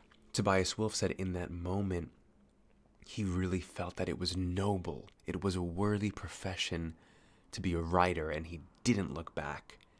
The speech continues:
And I just thought that was so, and he told cool Raymond Carver stories as well,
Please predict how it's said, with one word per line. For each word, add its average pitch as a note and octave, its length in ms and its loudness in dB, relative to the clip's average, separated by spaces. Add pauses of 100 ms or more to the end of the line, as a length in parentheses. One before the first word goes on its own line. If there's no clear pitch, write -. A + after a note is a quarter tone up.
(1000)
And D#2+ 420 -2 (100)
I G#2 100 -6
just G2+ 200 -4
thought - 160 -8
that - 100 -4
was - 120 -6
so, F#2 220 2
and G2 100 2
he G2 40 2
told F#2+ 280 -4
cool F#2 280 0
Raymond E2 360 0
Carver E2 400 2
stories D#2+ 580 -6 (460)
as E2+ 120 -4
well, E2+ 400 2